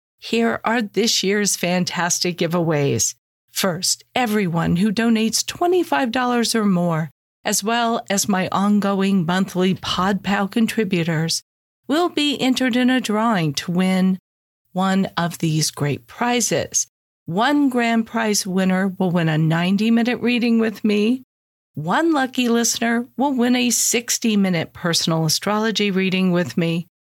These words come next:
Another lucky donor will win free enrollment in your choice of one of my upcoming courses. And two donors will receive a personalized copy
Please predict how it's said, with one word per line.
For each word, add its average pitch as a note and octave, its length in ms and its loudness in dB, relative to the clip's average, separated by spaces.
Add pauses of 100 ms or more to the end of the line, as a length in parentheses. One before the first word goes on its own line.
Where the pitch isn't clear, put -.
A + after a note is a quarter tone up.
(240)
Another C4 580 2
lucky F3 460 0
donor D#3 480 0
will B3 200 -2
win C4+ 340 2 (260)
free C4+ 500 -2
enrollment A3 760 2
in G#3+ 200 2
your A#3+ 220 0
choice D4 420 0
of A#3 140 -2
one A#3 220 2
of B3 120 -2
my A#3+ 280 0
upcoming C4 560 0
courses. - 880 -2 (400)
And C4+ 440 0 (100)
two F4 320 2
donors A3+ 640 0
will G#3+ 120 2
receive F#3+ 400 0
a F3 60 0
personalized B3 920 0
copy G3 500 -2